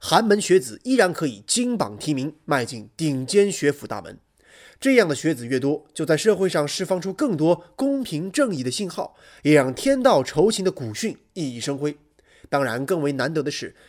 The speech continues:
在这个暑假，这位寒门学子没有选择好好放松放松，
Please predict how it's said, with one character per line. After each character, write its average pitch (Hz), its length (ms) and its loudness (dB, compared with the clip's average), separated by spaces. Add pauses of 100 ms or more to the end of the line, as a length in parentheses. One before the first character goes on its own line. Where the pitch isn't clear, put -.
在 262 120 0
这 294 160 2
个 202 80 -2
暑 113 140 -12
假， 127 340 -4
这 294 220 0
位 175 220 2
寒 143 200 0
门 180 140 -2
学 160 160 -2
子 120 180 -10
没 135 180 2
有 226 100 10
选 131 200 -2
择 131 140 -4
好 104 140 -12
好 135 120 -2
放 185 280 2
松 - 120 -8
放 110 200 -12
松， 117 180 -12